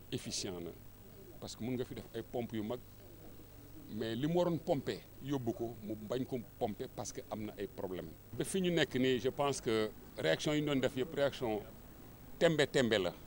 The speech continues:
mais am na loo xam ne dafay laaj tuuti temps, te yaakaar naa ne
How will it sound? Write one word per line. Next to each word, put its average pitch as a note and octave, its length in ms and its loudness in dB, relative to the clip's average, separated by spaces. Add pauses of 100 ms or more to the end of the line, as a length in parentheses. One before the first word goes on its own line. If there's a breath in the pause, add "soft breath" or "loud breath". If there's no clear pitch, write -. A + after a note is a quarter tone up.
(340)
mais G#2 180 -4
am C3+ 120 4
na C3+ 80 2
loo C3+ 120 0
xam A#2+ 160 -6
ne A2 80 -4
dafay B2 220 -4
laaj A#2 240 2
tuuti C3 220 -4
temps, A2+ 220 0 (260)
te G#2+ 100 -4
yaakaar A#2 300 4
naa A2 180 4
ne A2 80 4